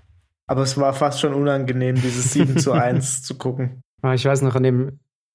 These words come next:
Speaker 3: an dem Abend hab ich gearbeitet, beziehungsweise wir hatten unseren letzten Arbeitstag.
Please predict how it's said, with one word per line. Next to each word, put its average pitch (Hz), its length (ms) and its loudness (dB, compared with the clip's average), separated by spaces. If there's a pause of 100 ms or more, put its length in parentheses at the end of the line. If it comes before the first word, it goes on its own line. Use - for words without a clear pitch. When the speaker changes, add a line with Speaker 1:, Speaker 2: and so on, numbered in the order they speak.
(100)
Speaker 3:
an 131 100 0
dem 131 180 4
Abend 135 300 2
hab 131 120 0
ich 127 120 2
gearbeitet, 127 640 0
beziehungsweise 131 500 0
wir 131 80 4
hatten 135 140 2
unseren 123 240 4
letzten 131 280 0
Arbeitstag. 120 680 -2